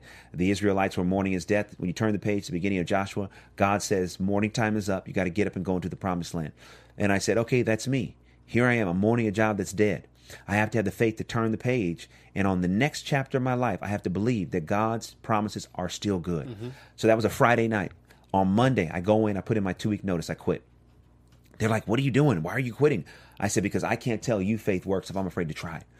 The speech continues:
Speaker 1: And
Speaker 2: Mm.
Speaker 1: so they were like, "Oh, okay, all right." And so two weeks came and went. People thought I was committing career suicide.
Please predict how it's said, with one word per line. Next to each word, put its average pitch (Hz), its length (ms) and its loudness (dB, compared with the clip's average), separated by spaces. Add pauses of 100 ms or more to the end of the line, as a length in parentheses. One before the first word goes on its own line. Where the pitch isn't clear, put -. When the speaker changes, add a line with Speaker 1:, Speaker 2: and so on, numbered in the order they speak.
(400)
Speaker 1:
And 92 160 2
Speaker 2:
Mm. - 20 -6
Speaker 1:
so 107 140 2
they 104 120 4
were 101 160 2
like, 87 300 0
"Oh, 107 460 0
okay, 117 300 -2
all 107 180 0
right." 117 260 0 (340)
And 95 160 0
so 98 160 0
two 135 200 0
weeks 117 220 0
came 117 220 0
and 117 120 -2
went. 107 260 -2
People - 240 -4
thought 107 140 0
I 107 40 2
was 101 100 -4
committing 104 280 -2
career 101 240 -2
suicide. 98 560 -4